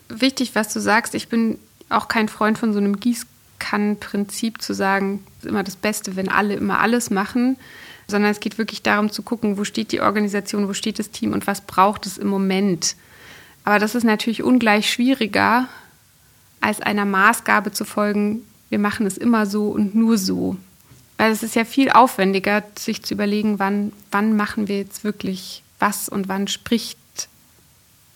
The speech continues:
also wann spricht es für welche Maßnahme.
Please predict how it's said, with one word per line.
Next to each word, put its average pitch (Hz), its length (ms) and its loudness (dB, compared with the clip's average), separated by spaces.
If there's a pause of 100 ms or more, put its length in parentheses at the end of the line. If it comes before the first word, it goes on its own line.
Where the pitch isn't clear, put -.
(180)
also 190 260 -4
wann 208 180 4
spricht - 380 -4
es 196 140 -4
für 196 160 -4
welche 190 280 0
Maßnahme. 185 640 -2